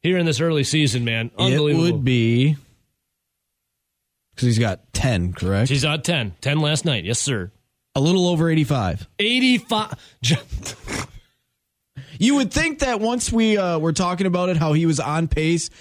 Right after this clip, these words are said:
Speaker 2: yesterday for eighty-one saves,
Speaker 1: Mm-hmm.
Speaker 2: that there's only one way that that could go, and that would be down, until they played later that night. He picked up another save,
Speaker 1: Yeah,
Speaker 2: and
Speaker 1: he went
Speaker 2: now
Speaker 1: up.
Speaker 2: it's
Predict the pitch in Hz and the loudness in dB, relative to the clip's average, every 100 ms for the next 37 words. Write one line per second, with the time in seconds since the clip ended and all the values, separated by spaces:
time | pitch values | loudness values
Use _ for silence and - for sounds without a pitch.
0 | - - 127 147 151 170 160 165 156 135 | -20 -6 0 0 0 0 0 0 0 -2
1 | - 135 147 165 170 175 180 190 175 180 | 0 0 2 2 2 0 -2 0 0 0
2 | 196 127 123 127 127 - _ _ _ - | -2 -4 -4 -4 -6 -12 _ _ _ -6
3 | 165 170 - 160 165 156 160 165 160 147 | -4 -4 -2 0 2 2 2 2 2 2
4 | 123 135 147 143 143 143 120 131 127 127 | 2 2 2 2 2 0 0 0 0 0
5 | 113 123 131 120 117 113 104 104 101 107 | 0 2 2 2 2 0 0 0 0 2
6 | 131 147 - - 156 156 190 175 170 143 | 0 -2 -10 -6 -2 0 0 0 0 0
7 | 196 190 123 110 110 107 101 107 135 - | 0 2 2 2 2 0 0 0 0 0
8 | 127 143 127 127 120 117 107 - 95 127 | -2 -2 -2 -2 0 0 0 0 0 2
9 | 220 131 110 - - 143 202 - 139 135 | 2 2 0 -2 -4 -2 0 2 0 -2
10 | - - | -4 -8